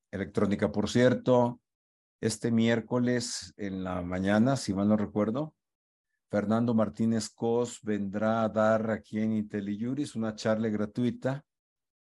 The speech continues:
eh, para presentarnos una,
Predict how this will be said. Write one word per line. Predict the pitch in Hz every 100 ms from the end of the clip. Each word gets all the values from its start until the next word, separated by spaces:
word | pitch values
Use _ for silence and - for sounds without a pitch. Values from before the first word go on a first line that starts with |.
| _ _ _
eh, | 92 95 95 95 95 -
para | - 98 95 95 92
presentarnos | 110 104 101 95 - 113 117 117 110 117 117 113 - -
una, | 87 110 113 117 110